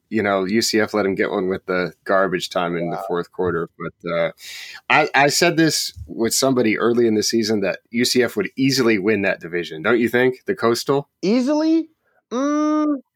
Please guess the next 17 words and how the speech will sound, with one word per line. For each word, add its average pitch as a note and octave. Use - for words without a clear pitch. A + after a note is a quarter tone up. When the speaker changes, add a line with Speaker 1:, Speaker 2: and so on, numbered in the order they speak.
Speaker 1:
Yes. G#2
They'd B2+
be C#3
undefeated. A2+
They A#2
would A#2+
beat A#2
every G#2
team G2
in F#2
that F2+
division. E2+
Who B2
would C3+
they B2
lose A2
to? -